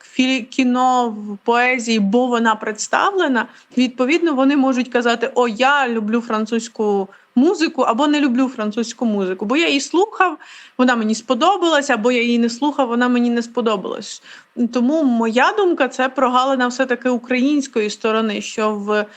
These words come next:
дев'яносто відсотків та культура, яка, от особливо я пам'ятаю, яка була представлена в дванадцятому, тринадцятому, чотирнадцятому роках, це в переважній більшості, не кажу, що тільки виключно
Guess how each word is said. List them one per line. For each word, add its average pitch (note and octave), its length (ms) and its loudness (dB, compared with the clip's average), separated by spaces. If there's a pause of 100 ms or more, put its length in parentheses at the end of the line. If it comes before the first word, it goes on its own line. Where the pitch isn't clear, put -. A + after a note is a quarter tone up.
(200)
дев'яносто B3 520 0
відсотків C#4+ 500 -2
та C4 200 2
культура, C4 480 -2
яка, A#3 500 -2
от A3+ 160 -4
особливо C4 460 -2
я A#3+ 180 2
пам'ятаю, G3+ 520 -2
яка A3 220 -2
була A#3 220 -2
представлена A#3 920 -2 (120)
в A3 420 -2 (120)
дванадцятому, A#3 840 0
тринадцятому, A#3 640 -2
чотирнадцятому C#4 760 -4
роках, B3 280 -2 (680)
це C4+ 220 2
в A#3 240 -8 (140)
переважній C4 640 0
більшості, B3 460 -2
не B3 100 0
кажу, A3+ 180 -2
що G3+ 180 -4
тільки G3+ 420 -4
виключно A3+ 520 -4